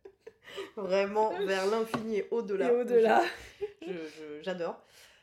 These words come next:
Speaker 1: Euh, et ensuite, euh, il y a ce truc où, euh, euh, purée, je suis en train de, je suis en train de bugger.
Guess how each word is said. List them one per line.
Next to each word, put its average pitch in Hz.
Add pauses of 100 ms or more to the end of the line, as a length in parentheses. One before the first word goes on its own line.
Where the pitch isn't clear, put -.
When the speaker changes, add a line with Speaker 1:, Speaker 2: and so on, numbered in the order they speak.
(200)
Speaker 1:
Euh, 160 (720)
et 190
ensuite, 202
euh, 165
il 175
y 175
a 170
ce -
truc 269
où, 240
euh, 160 (1200)
euh, 185 (420)
purée, -
je -
suis 180
en -
train -
de, 160
je -
suis -
en -
train 180
de 180
bugger. 185